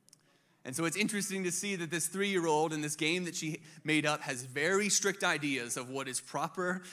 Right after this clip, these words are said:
and what is improper, what is right and what is wrong, right? And in this mind of a three-year-old, everything is very, very black and white, right?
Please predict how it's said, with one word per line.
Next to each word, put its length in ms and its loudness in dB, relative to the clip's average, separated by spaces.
and 200 0
what 180 2
is 140 0
improper, 760 -6
what 220 0
is 180 -2
right 480 4
and 220 -2
what 120 0
is 200 -4
wrong, 500 -4
right? 320 -8
And 120 -4
in 80 -2
this 180 -2
mind 240 2
of 80 -2
a 60 -4
three-year-old, 800 -2
everything 440 -6
is 120 -8
very, 600 -6
very 380 -10
black 320 -14
and 100 -20
white, 300 -16
right? 240 -14